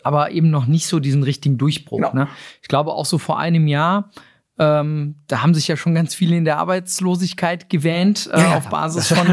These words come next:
Speaker 1: von
Speaker 2: <laughs> genau.
Speaker 1: diesen Effekten.
Speaker 2: Großer Aufschrei am Anfang,
Speaker 1: Na,
Speaker 2: ja.
Speaker 1: jetzt am Ende draufschaut, äh, sind bisher zumindestens, äh, weder die signifikanten Produktivitätsgewinne noch die relevanten Arbeitslosigkeitseffekte daraus entstanden.
Speaker 2: Ja.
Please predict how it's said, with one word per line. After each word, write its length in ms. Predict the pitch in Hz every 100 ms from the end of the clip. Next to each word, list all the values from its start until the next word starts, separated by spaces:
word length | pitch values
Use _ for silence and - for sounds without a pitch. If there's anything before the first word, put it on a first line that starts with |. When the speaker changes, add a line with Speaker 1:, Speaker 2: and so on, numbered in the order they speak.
| 170
Speaker 1:
von 160 | 190 185
Speaker 2:
<laughs> 0 |
genau. 100 | 170
Speaker 1:
diesen 180 | 170 180
Effekten. 220 | 160 -
Speaker 2:
Großer 220 | 160 185
Aufschrei 360 | 185 - 156 151
am 80 | 147
Anfang, 300 | 151 143 135
Speaker 1:
Na, 100 | 147
Speaker 2:
ja. 60 |
Speaker 1:
jetzt 180 | 151 156
am 100 | 160
Ende 220 | 156 160
draufschaut, 800 | 135 120 165 - 170 175 180 175
äh, 200 | - 160
sind 460 | 135 156 147 - - - _ 185 160 -
bisher 400 | 170 - 147 160
zumindestens, 760 | - 226 220 208 - 220 -
äh, 260 | - 156 156
weder 300 | 151 175 180
die 540 | 151 156 156 156 147 160 -
signifikanten 680 | 151 190 156 147 151 -
Produktivitätsgewinne 1300 | 156 160 143 - 165 143 131 185 - 190 180 196 202 208 - - _
noch 180 | 143 170
die 380 | - 170 165 160
relevanten 680 | 151 139 147 139 147 175
Arbeitslosigkeitseffekte 1300 | 156 - 175 170 131 120 - 131 127 147 147 143 143
daraus 460 | 135 123 127 131 -
entstanden. 520 | 139 131 - 143 196
Speaker 2:
Ja. 180 | 196